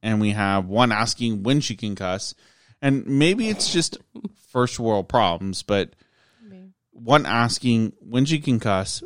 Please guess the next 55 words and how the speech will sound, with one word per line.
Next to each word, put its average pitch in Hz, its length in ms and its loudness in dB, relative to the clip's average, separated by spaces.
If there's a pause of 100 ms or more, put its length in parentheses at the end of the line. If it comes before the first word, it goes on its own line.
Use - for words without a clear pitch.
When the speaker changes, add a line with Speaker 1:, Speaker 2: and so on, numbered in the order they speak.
Speaker 1:
We 113 140 -6
have 110 220 4
one 131 500 4
that 113 300 4
will, 131 400 4 (140)
that 110 200 2
refuses 151 580 4
Speaker 2:
Well, 214 160 4
Speaker 1:
to 208 40 2
Speaker 2:
let's 208 160 2
be 220 60 2
Speaker 1:
cuss, 196 140 2
Speaker 2:
realistic. 175 540 -2
Speaker 1:
even 143 220 4
with 120 180 4
Speaker 2:
I'm 123 120 2
Speaker 1:
permission. 143 240 2
Speaker 2:
pretty 202 240 0
sure 180 280 -4
Sam 160 340 -4
cusses. 156 480 -4
She 160 160 -2
just 156 200 -6
doesn't 156 260 -8
do - 60 -14
it - 40 -10
in 139 40 -2
Speaker 1:
Yeah, 113 380 6
Speaker 2:
front 76 140 -8
of 87 100 -8
us. - 40 -10
Speaker 1:
well, 110 640 4
Speaker 2:
She - 80 -20
Speaker 1:
yeah. - 60 -12
Speaker 2:
probably 180 200 -4
does 165 200 -6
it - 20 -12
behind 165 180 -6
Speaker 1:
She's, 185 200 4
Speaker 2:
closed 151 160 -2
doors. 151 440 -10
Speaker 1:
she, - 320 -8
I've 117 280 4
read 127 180 6
Speaker 2:
In - 60 -2
Speaker 1:
some 135 160 4
Speaker 2:
front 131 120 4
Speaker 1:
of 117 40 -2
Speaker 2:
of 120 40 -8
Speaker 1:
her 127 60 -2
Speaker 2:
her 131 80 4
friend. 107 100 2
Speaker 1:
writings, 98 540 0
and 101 340 -4
she's 110 420 -6